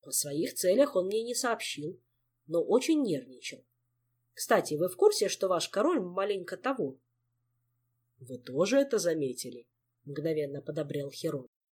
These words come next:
Еще бы ему не подобреть. Паршивец сказал в точности то, что почтенный мэтр хотел от него услышать. У Джоанны даже появилось подозрение,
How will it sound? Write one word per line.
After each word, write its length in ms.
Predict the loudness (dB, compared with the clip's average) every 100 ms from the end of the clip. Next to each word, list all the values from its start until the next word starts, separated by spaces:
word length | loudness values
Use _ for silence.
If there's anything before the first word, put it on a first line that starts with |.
| _ _ _ 2
Еще 400 | 4 6 4 4
бы 140 | 2
ему 140 | 0 0
не 140 | -2
подобреть. 640 | -4 -4 -4 -4 -6 -10 _ _ -2
Паршивец 540 | 0 4 4 4 0
сказал 340 | 0 2 2
в 80 | 0
точности 500 | 4 4 4 2 -2
то, 220 | -2 -2
что 220 | -2 -4 -4
почтенный 480 | -4 0 0 0
мэтр 260 | 0 0 -2
хотел 380 | -6 -6 -2 -2
от 120 | -2
него 200 | -6 -8
услышать. 640 | -8 -10 -10 -12 -14 -20 _ _ _ _ _ _ _ _ -10
У 120 | -4
Джоанны 400 | 2 4 4 2
даже 260 | 0 -2 0
появилось 480 | 0 0 0 -2
подозрение, 760 | -2 -4 -2 0 0 2 -2 -4